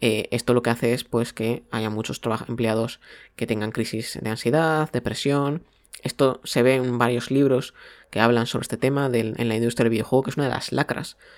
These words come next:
que tenemos en la industria del videojuego, que es el tema del crunch y cómo empresas se aprovechan de sus empleados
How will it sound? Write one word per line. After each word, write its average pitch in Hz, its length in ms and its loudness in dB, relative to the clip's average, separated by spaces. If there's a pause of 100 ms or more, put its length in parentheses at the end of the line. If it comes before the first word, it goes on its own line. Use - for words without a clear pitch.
(140)
que 123 100 0
tenemos 117 280 0
en 127 60 -2
la 110 40 -2
industria 120 280 0
del 117 80 4
videojuego, 123 460 2
que 127 40 2
es 127 100 -4
el 117 60 -8
tema 120 180 0
del 104 120 -4
crunch 120 400 -4 (300)
y 123 100 -4
cómo 123 180 2
empresas 123 460 2
se 127 100 -2
aprovechan 117 460 0
de 120 60 -2
sus 135 120 -6
empleados 117 540 0